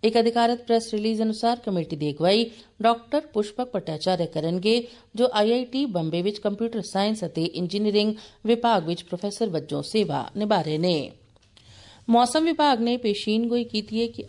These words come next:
ਅਗਲੇ ਦੋ ਤਿੰਨ ਦਿਨਾਂ ਤੱਕ ਪੰਜਾਬ, ਹਰਿਆਣਾ, ਚੰਡੀਗੜ੍ਹ ਵਿੱਚ ਦੇਰ ਰਾਤ ਅਤੇ ਸਵੇਰ ਦੇ ਸਮੇਂ ਸੰਘਣੀ ਧੁੰਦ ਪੈ ਸਕਦੀ ਹੈ। ਅਗਲੇ ਦੋ ਦਿਨਾਂ ਤੱਕ ਦੇਸ਼ ਦੇ ਉੱਤਰ ਪੂਰਬੀ ਇਲਾਕਿਆਂ ਦੇ ਰਾਜਾਂ ਵਿੱਚ ਵੀ ਇਸੇ ਤਰ੍ਹਾਂ ਦੇ ਹਾਲਾਤ ਰਹਿਣ ਦੀ ਸੰਭਾਵਨਾ ਹੈ।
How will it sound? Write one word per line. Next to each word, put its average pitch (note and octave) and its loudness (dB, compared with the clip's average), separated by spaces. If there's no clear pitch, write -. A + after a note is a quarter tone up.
ਅਗਲੇ F#3 0
ਦੋ G3+ 0
ਤਿੰਨ A3+ 0
ਦਿਨਾਂ E3 -2
ਤੱਕ G3 -2
ਪੰਜਾਬ, F3 0
ਹਰਿਆਣਾ, E3+ 0
ਚੰਡੀਗੜ੍ਹ A#3+ 2
ਵਿੱਚ C4 -6
ਦੇਰ G#3+ 0
ਰਾਤ A#3 0
ਅਤੇ G3 -4
ਸਵੇਰ F#3+ -2
ਦੇ G3 -2
ਸਮੇਂ F#3+ 0
ਸੰਘਣੀ C#4+ 0
ਧੁੰਦ A3+ -2
ਪੈ D3 -4
ਸਕਦੀ E3 -2
ਹੈ। D3+ 2
ਅਗਲੇ B3 2
ਦੋ B3+ 2
ਦਿਨਾਂ A#3+ -2
ਤੱਕ C4+ -4
ਦੇਸ਼ G3+ -2
ਦੇ A3 0
ਉੱਤਰ A3+ -2
ਪੂਰਬੀ F3 -2
ਇਲਾਕਿਆਂ E3 -2
ਦੇ G#3+ 2
ਰਾਜਾਂ D3+ -4
ਵਿੱਚ F3+ -4
ਵੀ G#3+ 2
ਇਸੇ B3+ -2
ਤਰ੍ਹਾਂ G#3 2
ਦੇ G3 -2
ਹਾਲਾਤ D#3+ -2
ਰਹਿਣ E3 -2
ਦੀ D#3 -2
ਸੰਭਾਵਨਾ G3+ 2
ਹੈ। D#3+ 4